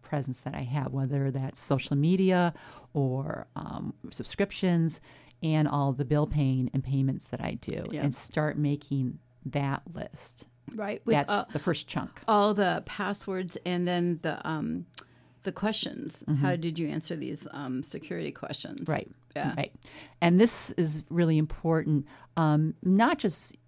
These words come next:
Speaker 1: if you, not if or when we die, um, but if you were to become ill,
Speaker 2: Right.
Speaker 1: who's gonna take that over and have the
Speaker 2: Correct.
Speaker 1: ability to do that?
Speaker 2: Correct.
Speaker 1: And, you know, you have that two-factor authentication.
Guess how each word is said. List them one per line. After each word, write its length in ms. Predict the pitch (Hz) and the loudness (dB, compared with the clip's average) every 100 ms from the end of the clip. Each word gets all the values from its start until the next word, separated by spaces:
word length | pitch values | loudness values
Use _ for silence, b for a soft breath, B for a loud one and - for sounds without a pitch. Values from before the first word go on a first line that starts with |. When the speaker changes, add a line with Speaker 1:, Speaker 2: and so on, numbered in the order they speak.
| - | -2
Speaker 1:
if 260 | 185 - 165 | 0 0 -4
you, 360 | 160 151 - - _ - _ - | -2 -2 -4 -12 _ -20 _ -8
not 200 | 143 135 - | -6 -6 -4
if 240 | 139 - | -6 -6
or 60 | 160 | -4
when 220 | 190 277 | -2 0
we 100 | 147 | 0
die, 400 | 131 127 139 185 B B B | 0 -2 -2 -2 B B B
um, 360 | - 165 156 160 | 4 6 6 4
but 180 | 151 175 | 4 4
if 220 | 185 - | 2 2
you 100 | 220 | 2
were 100 | 190 | 4
to 160 | 170 - | 2 -2
become 360 | 175 - 147 - | -6 -2 -2 2
ill, 480 | 233 247 - - - _ _ | 2 2 0 -6 -14 _ _
Speaker 2:
Right. 260 | 196 135 - | 0 0 -2
Speaker 1:
who's 360 | - - 233 233 | -8 4 6 6
gonna 180 | 202 185 | 4 0
take 300 | - 165 - | 0 -2 0
that 220 | 151 143 | 0 2
over 500 | 170 180 175 135 - - | 4 2 0 -4 -4 -4
and 140 | 143 | -2
have 240 | 143 139 127 | 0 -2 -2
the 60 | |
Speaker 2:
Correct. 140 | 143 151 | -2 -2
Speaker 1:
ability 360 | 139 139 135 | -2 -2 -4
to 160 | - - | -6 -12
do 280 | 123 147 151 | -6 -2 -2
that? 340 | - - - - B B | -4 -6 -8 -10 B B
Speaker 2:
Correct. 220 | - - | -14 -6
Speaker 1:
And, 360 | - 160 151 151 | 2 4 6 6
you 40 | |
know, 80 | 147 | 4
you 160 | 147 156 | 4 2
have 220 | 151 170 | 2 2
that 180 | 156 - | 2 0
two-factor 680 | - - 190 180 160 156 143 | -2 -2 0 0 0 0 -2
authentication. 1000 | 139 147 135 - - 185 190 - - | 0 0 0 -2 -2 -2 -2 -2 -4